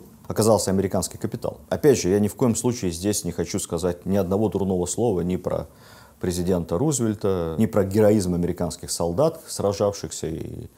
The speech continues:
на Тихом океане, и в Европе. Но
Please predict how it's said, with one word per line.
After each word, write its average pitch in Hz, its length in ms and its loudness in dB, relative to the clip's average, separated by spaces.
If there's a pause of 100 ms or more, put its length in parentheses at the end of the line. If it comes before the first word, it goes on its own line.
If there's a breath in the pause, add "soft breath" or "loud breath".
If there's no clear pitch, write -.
(220 soft breath)
на 82 100 -8
Тихом 135 320 0
океане, 87 460 -2
и 76 40 -6
в 73 60 -12
Европе. 101 500 -4 (600 loud breath)
Но 127 480 0